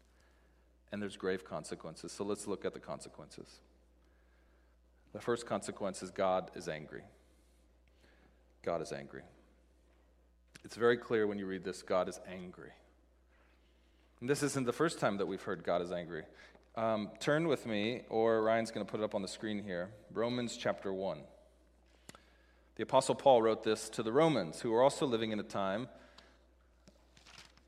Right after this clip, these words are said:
void of the worship of the one true God, and they too turned to the worship of other things, to idols, to ideas,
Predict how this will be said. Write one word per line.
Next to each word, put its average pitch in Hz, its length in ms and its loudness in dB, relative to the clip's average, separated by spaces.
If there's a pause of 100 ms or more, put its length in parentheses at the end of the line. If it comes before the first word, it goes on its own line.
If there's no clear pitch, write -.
(100)
void 139 520 10
of 123 360 12
the 120 60 2
worship 113 400 2
of 104 100 -8
the 107 80 0
one 104 220 0
true 101 200 -4
God, 90 440 4 (1040)
and 113 120 0
they 131 140 8
too 202 260 2
turned 104 380 -4
to - 80 -12
the 104 100 -4
worship 95 300 -4
of 95 100 -6
other 90 200 -4
things, 78 500 -12 (300)
to - 160 -6
idols, 90 540 -6 (880)
to - 140 -8
ideas, 90 760 -6